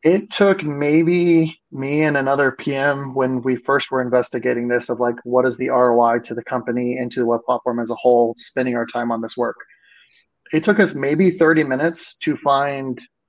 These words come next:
broken on Fortune one hundred company sites, broken select or drop down type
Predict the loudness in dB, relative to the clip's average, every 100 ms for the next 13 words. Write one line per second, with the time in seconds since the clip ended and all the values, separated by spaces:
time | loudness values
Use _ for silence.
0 | 0 0 2 0 0 2 2 2 0 2
1 | 0 -2 -2 2 2 2 0 -2 -4 -4
2 | -6 -6 -12 -16 _ _ -2 0 -2 -4
3 | 0 2 2 2 2 2 4 2 2 0
4 | -2 -2 -6